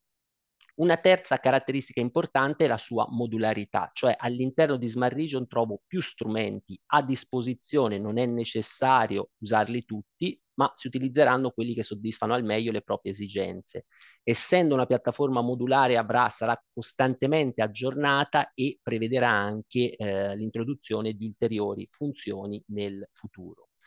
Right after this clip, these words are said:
E infine è una piattaforma sicura, nel senso che è una piattaforma che nasce da una pubblica amministrazione ed è nativamente pensata per essere rivolta, per essere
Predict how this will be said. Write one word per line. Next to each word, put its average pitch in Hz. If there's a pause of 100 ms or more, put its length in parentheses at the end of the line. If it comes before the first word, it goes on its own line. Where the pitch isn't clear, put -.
(460)
E 185
infine 196
è -
una 151
piattaforma 131
sicura, 123
nel 135
senso 165
che -
è 113
una 117
piattaforma 135
che -
nasce 135
da 110
una 110
pubblica 110
amministrazione 110
ed 139
è 160
nativamente 151
pensata 131
per 123
essere 117
rivolta, 127
per 120
essere 110